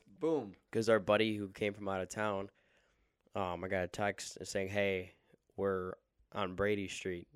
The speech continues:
Speaker 2: Come through."
Speaker 1: <laughs>
Speaker 2: And I'm like, I'm just sitting there open. I was like, "Oh, fuck.
Speaker 1: <laughs>
Speaker 2: Oh, I gotta
Speaker 1: Yeah.
Speaker 2: go."
Speaker 1: Dis-, disorientor-,
Speaker 2: It
Speaker 1: disorientation. There we go.
Speaker 2: Yeah.
Speaker 1: Yeah.
Speaker 2: And I woke up in, like, a daze. I was like,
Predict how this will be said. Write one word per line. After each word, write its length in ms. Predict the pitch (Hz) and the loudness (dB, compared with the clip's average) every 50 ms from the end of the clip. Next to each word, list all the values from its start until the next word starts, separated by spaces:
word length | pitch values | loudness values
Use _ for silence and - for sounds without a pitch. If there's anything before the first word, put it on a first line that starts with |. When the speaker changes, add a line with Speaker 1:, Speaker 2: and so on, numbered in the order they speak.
| - _ _ _ _ _ _ - | -20 _ _ _ _ _ _ -8
Speaker 2:
Come 200 | - 104 95 90 | -6 -6 -6 -4
through." 360 | - - 104 104 98 90 90 - _ - 110 104 - | -2 0 2 2 2 0 -4 -8 _ -18 -20 -8 -4
Speaker 1:
<laughs> 120 | - 151 117 - - _ _ - - | -4 -4 -4 -6 -12 _ _ -8 -4
Speaker 2:
And 100 | 98 98 | -2 -2
I'm 120 | 95 95 95 | 0 0 0
like, 200 | 95 95 90 - | 0 0 0 -2
I'm 100 | 98 95 | -4 -4
just 220 | 90 98 95 - | -4 -6 -6 -4
sitting 200 | - 107 104 101 | -2 -2 -2 0
there 140 | 101 98 87 | 0 0 0
open. 200 | 95 90 - 76 98 | 0 -2 -2 -4 -4
I 40 | |
was 100 | 98 90 | -4 -4
like, 160 | 87 - - - - - - | -6 -10 -12 -12 -14 -14 -8
"Oh, 680 | - 67 82 95 90 82 69 73 71 57 - - 52 52 - | -6 -2 0 0 0 0 -2 -2 -4 -6 -8 -10 -12 -14 -14
fuck. 1000 | - - - - - - - - 110 107 110 110 113 107 101 95 92 92 95 - | -16 -18 -16 -16 -16 -10 -8 -2 2 6 6 8 8 6 6 2 0 -4 -6 -6
Speaker 1:
<laughs> 20 | |
Speaker 2:
Oh, 40 | 101 80 | -4 -2
I 300 | 98 110 107 104 101 101 | 0 2 4 6 6 8
gotta 200 | 110 110 104 107 | 8 6 6 6
Speaker 1:
Yeah. 60 | 101 | 6
Speaker 2:
go." 340 | 113 117 117 113 110 107 107 - - _ _ - | 8 8 8 8 6 4 0 -4 -12 _ _ -6
Speaker 1:
Dis-, 240 | 123 120 - - - - 117 | -6 -6 -6 -8 -12 -16 -10
disorientor-, 640 | 104 123 113 - 123 123 123 120 - - 120 120 - | -8 -8 -4 -2 -2 -2 -4 -4 -2 -2 0 0 0
Speaker 2:
It 380 | 78 95 117 - - - _ | 2 0 0 0 -2 -6 _
Speaker 1:
disorientation. 2000 | - 151 165 120 - - - - - _ _ _ _ _ _ _ _ _ _ _ _ _ _ _ _ _ - 110 113 123 127 123 107 120 117 113 117 - - - - _ _ _ | -4 -2 -2 -2 -4 -8 -10 -12 -14 _ _ _ _ _ _ _ _ _ _ _ _ _ _ _ _ _ -8 -6 -6 -6 -8 -10 -8 -8 -8 -8 -8 -10 -16 -20 -20 _ _ _
There 100 | - - | -20 -18
we 60 | 90 - | -14 -4
go. 60 | - | 2
Speaker 2:
Yeah. 280 | 107 113 104 76 53 - - - - - - | 6 6 6 6 2 -4 -14 -18 -20 -18 -16
Speaker 1:
Yeah. 220 | 104 95 - - - - - - _ _ _ _ - | -16 -14 -14 -16 -18 -20 -20 -20 _ _ _ _ -6
Speaker 2:
And 100 | 98 98 | -2 0
I 60 | 95 | 2
woke 200 | 95 98 95 - | 2 2 2 2
up 180 | 98 95 - 98 | 0 0 0 -2
in, 100 | 95 92 | -4 -4
like, 140 | 92 95 95 | -6 -8 -8
a 40 | 95 | -6
daze. 420 | 90 98 95 95 95 92 87 92 | -2 -2 0 0 0 -2 -4 -6
I 40 | 90 | -8
was 140 | 90 90 95 | -8 -6 -6
like, 220 | 92 90 90 | -6 -6 -8